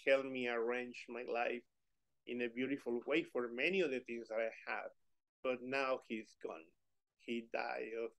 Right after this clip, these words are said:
aids, uh, a long time ago. Uh, so I don't wanna, I don't wanna end up with a sad moment. I just wanna say really again, uh, thank you to Joseph. Thank you to all of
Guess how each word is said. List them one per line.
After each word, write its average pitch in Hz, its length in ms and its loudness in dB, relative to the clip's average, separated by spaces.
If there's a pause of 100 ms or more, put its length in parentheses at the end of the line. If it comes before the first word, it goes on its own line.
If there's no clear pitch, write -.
(160)
aids, 107 480 -12 (200)
uh, 107 440 -10
a - 40 -8
long 107 240 -10 (180)
time 107 180 -8
ago. 120 360 -6 (600)
Uh, 110 360 0
so 117 480 0 (760)
I 170 200 12
don't 175 200 12
wanna, 165 320 12 (300)
I 170 120 6
don't 196 140 10
wanna 190 180 12
end 190 260 12
up 185 240 12
with 170 220 12
a 160 100 10
sad 180 360 12
moment. 170 440 6
I 165 80 8
just 185 200 8
wanna 185 160 8
say 151 280 10
really 143 420 8
again, 127 420 4
uh, 120 300 -2 (120)
thank 135 200 -2
you 160 180 6
to 147 120 -6
Joseph. 127 500 4 (100)
Thank 131 280 -2
you 131 220 0 (100)
to 131 180 -2
all 127 180 2
of 127 120 2